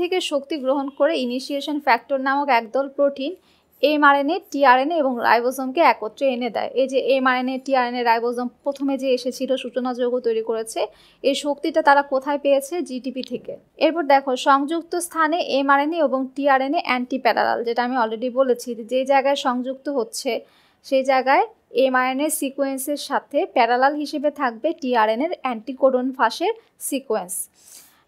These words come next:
এখন দেখো রাইবোজোম এমআরএনএ সূত্রের ফাইভ প্রাইম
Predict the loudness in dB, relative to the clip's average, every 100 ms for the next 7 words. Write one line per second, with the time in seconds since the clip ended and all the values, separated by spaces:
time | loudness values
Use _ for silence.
0 | 0 2 2 0 2 8 8 8 0 0
1 | 0 4 4 4 2 2 -2 -4 -6 -6
2 | -4 4 4 4 -2